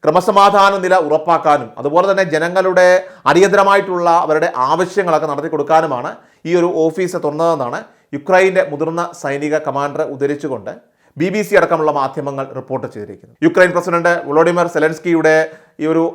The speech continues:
അധ്യക്ഷതയിൽ നടക്കുന്ന യോഗത്തിൽ ഈ ഒരു ഓഫീസ് സ്ഥാപിച്ച വിവരം സൈനിക ഉദ്യോഗസ്ഥർ അറിയിക്കുന്നതിൻ്റെ വീഡിയോ ദൃശ്യങ്ങളും ഇതിനോടകം തന്നെ പുറത്തു വന്നിട്ടുണ്ട്. റഷ്യയുടെ വൻ സൈനിക വ്യൂഹം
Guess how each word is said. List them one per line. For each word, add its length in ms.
അധ്യക്ഷതയിൽ 500
നടക്കുന്ന 360
യോഗത്തിൽ 360
ഈ 80
ഒരു 140
ഓഫീസ് 260
സ്ഥാപിച്ച 440
വിവരം 240
സൈനിക 400
ഉദ്യോഗസ്ഥർ 500
അറിയിക്കുന്നതിൻ്റെ 680
വീഡിയോ 300
ദൃശ്യങ്ങളും 480
ഇതിനോടകം 380
തന്നെ 200
പുറത്തു 280
വന്നിട്ടുണ്ട്. 380
റഷ്യയുടെ 500
വൻ 120
സൈനിക 400
വ്യൂഹം 300